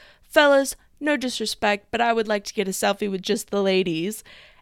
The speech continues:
And then they all go to the front of the villa, and the boys don't think anything of it, which if I were one of the boys, I would be like, "Wait, why couldn't he have just taken the selfie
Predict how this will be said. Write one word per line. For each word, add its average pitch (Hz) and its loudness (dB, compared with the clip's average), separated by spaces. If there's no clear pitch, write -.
And 220 6
then 196 2
they 175 0
all 240 2
go 233 -4
to 226 -6
the 233 -4
front 226 -2
of 220 -2
the 226 -4
villa, 185 0
and 240 0
the 262 -2
boys 349 -2
don't 330 -6
think 330 -6
anything 311 -4
of 330 -4
it, 202 -2
which - -2
if 214 2
I 330 2
were 440 6
one 349 4
of 311 0
the 294 0
boys, 254 4
I 254 4
would 240 0
be 240 -2
like, 208 2
"Wait, 185 0
why 208 6
couldn't 233 2
he 214 6
have 190 2
just 208 -2
taken 196 -2
the 180 -4
selfie 175 -2